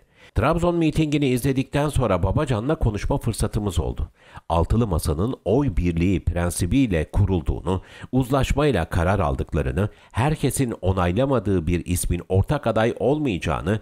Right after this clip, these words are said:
konsensüs masası olduklarını vurgulamıştı.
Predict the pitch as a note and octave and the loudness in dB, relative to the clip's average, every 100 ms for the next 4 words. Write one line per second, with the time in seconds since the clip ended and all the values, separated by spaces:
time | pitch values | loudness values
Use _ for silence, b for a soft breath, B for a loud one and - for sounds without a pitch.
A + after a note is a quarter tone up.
0 | B B - B2+ C3+ E3+ E3+ E3 D3+ - | B B -2 0 0 0 -2 0 -4 -2
1 | A#2+ B2 B2 - E3 C#3 - A#2 A2+ B2+ | -2 0 -2 0 -2 -2 -2 -2 -2 -2
2 | C3 B2 B2 G2+ C#2+ D2+ D#2+ B1+ C#2+ - | 0 2 2 0 0 -2 -2 -4 -6 -12